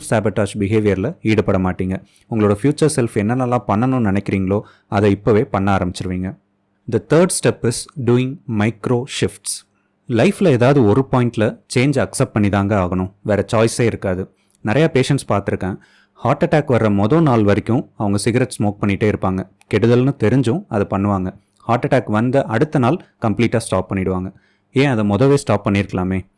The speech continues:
அதே மாதிரி தான் வெயிட் குறைக்கணும் குறைக்கணும்னு நினைச்சிட்டு முடியாம ஒபீஸ் ஆகி உங்க பார்ட்னருக்கு உங்களை பிடிக்காம போற வரைக்கும் வெயிட் பண்ணலாமா?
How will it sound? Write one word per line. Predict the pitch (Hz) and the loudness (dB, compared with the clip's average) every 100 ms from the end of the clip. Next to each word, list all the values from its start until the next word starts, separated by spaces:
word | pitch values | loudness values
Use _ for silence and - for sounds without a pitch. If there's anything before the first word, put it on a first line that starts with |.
| _ _ _ | _ _ _
அதே | - 107 | -2 2
மாதிரி | 165 131 98 | 4 4 2
தான் | 92 95 - - | -2 -6 -10 -4
வெயிட் | 117 151 143 | 0 0 0
குறைக்கணும் | 117 113 123 123 | 2 0 0 -2
குறைக்கணும்னு | - 104 113 117 98 101 | 0 0 0 0 0 -2
நினைச்சிட்டு | - 104 - - | -4 -4 -4 -4
முடியாம | 107 113 127 101 98 - - | 0 2 4 2 -2 -4 -4
ஒபீஸ் | 107 107 156 156 | 0 2 2 2
ஆகி | 104 95 113 - _ | 0 0 -4 -8 _
உங்க | 117 107 - | -2 -2 0
பார்ட்னருக்கு | 123 - 139 | 0 0 -2
உங்களை | 127 104 98 | 0 0 0
பிடிக்காம | - 120 131 123 117 | 0 -2 0 0 2
போற | 107 101 | 2 4
வரைக்கும் | 101 131 165 | 2 2 2
வெயிட் | 107 104 - | 2 0 -2
பண்ணலாமா? | 98 95 92 95 | -2 -2 -2 -6